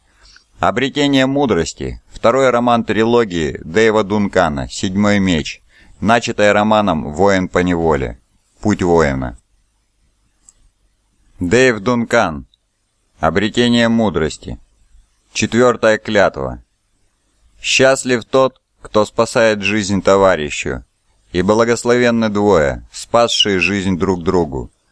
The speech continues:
Лишь им позволена эта клятва,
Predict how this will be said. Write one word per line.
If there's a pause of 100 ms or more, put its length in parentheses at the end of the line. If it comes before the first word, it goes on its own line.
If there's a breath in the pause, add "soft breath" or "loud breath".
(320)
Лишь
им
позволена
эта
клятва,